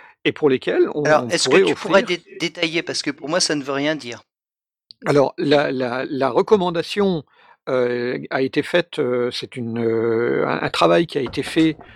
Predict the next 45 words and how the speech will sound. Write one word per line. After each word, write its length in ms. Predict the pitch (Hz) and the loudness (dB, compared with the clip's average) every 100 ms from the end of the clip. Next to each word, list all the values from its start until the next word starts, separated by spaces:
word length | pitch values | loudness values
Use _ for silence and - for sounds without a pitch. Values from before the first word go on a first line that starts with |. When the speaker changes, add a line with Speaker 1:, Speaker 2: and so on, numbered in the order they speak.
| - _ - | -20 _ 0
Speaker 1:
par 340 | 175 180 160 | 2 4 2
les, 320 | 151 135 127 | 2 2 2
tous 160 | 117 226 | -2 0
les 160 | 214 127 | 0 0
acteurs, 540 | - - 175 165 131 | -4 0 2 2 0
euh, 40 | |
finalement 460 | 131 135 120 131 139 | -6 -8 -6 -4 -4
du, 260 | 117 117 110 | -2 -2 -2
de, 460 | 110 107 104 104 - - - - - | -4 -6 -6 -8 -12 -20 -20 -14 -2
du 100 | 123 | 0
monde 340 | 131 165 170 | 2 2 0
du, 220 | 139 123 | -4 -8
du 100 | 113 | -8
broadcast, 520 | 117 120 - 214 208 - _ | -4 -4 -2 -2 -2 -12 _
principalement 580 | - 127 139 113 135 143 | -8 -4 -2 0 0 0
Speaker 2:
Ouais. 40 | |
Speaker 1:
de 60 | 127 | 0
la, 200 | 123 117 | -2 0
de, 300 | 123 117 110 | 0 0 -2
de 340 | 151 139 107 127 | 0 0 2 2
la 160 | 120 | 2
télévision 840 | - 151 135 123 120 127 151 156 147 - - - - | 2 2 2 0 2 4 6 4 0 -8 -20 -10 -2
et 60 | |
de 60 | 123 | 2
la 80 | 110 | 2
radio, 340 | 123 120 147 | 2 4 4
mais 80 | 131 | 2
je 60 | |
crois 140 | - 139 | -4 -2
pas 140 | 170 | -2
qu'elle 120 | 160 | -2
soit 160 | 151 139 | -2 0
encore 260 | 131 - 151 | 0 2 0
appliquée 320 | - - 143 | -2 -2 0
en 100 | 123 | 0
radio, 400 | 117 117 180 240 | 0 2 2 2
elle 220 | 120 107 | 0 -2
va 200 | 98 117 | -2 0
l'être, 400 | 117 117 156 - | 2 2 0 0
ou, 280 | 135 120 113 | 0 2 2
euh, 320 | 113 113 113 107 | 2 2 2 0
c'est 160 | - | 2
une 140 | 123 120 | 4 4
recommandation 560 | 123 135 131 127 143 | 4 4 4 4 4
européenne. 560 | 135 139 135 135 208 | 4 4 2 0 0